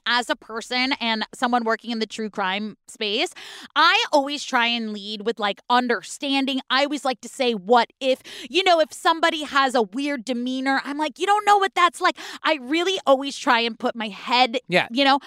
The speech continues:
Speaker 1: But as soon as that woman said, "I'm Amanda Berry," and the dispatcher
Speaker 2: Yep.
Speaker 1: was like, "Dispatch." How do you say dispatch?
Speaker 2: You did it.
Speaker 1: Dispatch.
Speaker 2: Yeah.
Speaker 1: And the dispa-,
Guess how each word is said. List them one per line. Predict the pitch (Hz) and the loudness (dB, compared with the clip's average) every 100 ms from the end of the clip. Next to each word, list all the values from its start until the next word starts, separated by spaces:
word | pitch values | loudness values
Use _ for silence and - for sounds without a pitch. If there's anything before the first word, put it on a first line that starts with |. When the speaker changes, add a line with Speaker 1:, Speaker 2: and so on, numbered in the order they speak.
| - - - | -14 -20 -6
Speaker 1:
But | - 370 | 0 2
as | 370 | 0
soon | - 381 571 | -4 -2 -2
as | 640 | 4
that | 698 269 | 4 4
woman | 254 277 277 | 0 0 0
said, | - 269 - | 0 0 2
"I'm | 226 240 | 0 2
Amanda | 247 226 220 226 | 0 0 -2 -4
Berry," | 180 175 180 208 254 311 - - - | -4 -6 -4 -6 -6 -8 -10 -14 -2
and | 277 277 | -2 0
the | 247 | -4
dispatcher | 185 - 254 - 330 320 285 285 349 | -4 -6 -6 -2 2 2 2 2 2
Speaker 2:
Yep. | 277 | 2
Speaker 1:
was | 285 262 | 2 2
like, | 262 262 254 247 - _ _ 208 | 0 2 4 2 -4 _ _ -8
"Dispatch." | 220 214 - 160 165 - - - - _ | -6 -6 -10 -8 -8 -10 -12 -12 -14 _
How | 320 | -2
do | |
you | 427 | -2
say | 415 | -6
dispatch? | 330 349 349 370 403 - - | -6 -8 -4 -4 -4 -10 -4
Speaker 2:
You | 247 | -4
did | 262 165 | 0 2
it. | 160 - _ _ | 2 0 _ _
Speaker 1:
Dispatch. | 233 - - 151 - - - | -8 -8 -12 -12 -12 -14 -2
Speaker 2:
Yeah. | 156 113 - - - _ - | -2 -2 -8 -20 -20 _ -2
Speaker 1:
And | 311 311 302 311 - _ _ - | 0 2 0 -2 -6 _ _ -6
the | 294 320 | -2 0
dispa-, | 311 392 403 | 0 0 2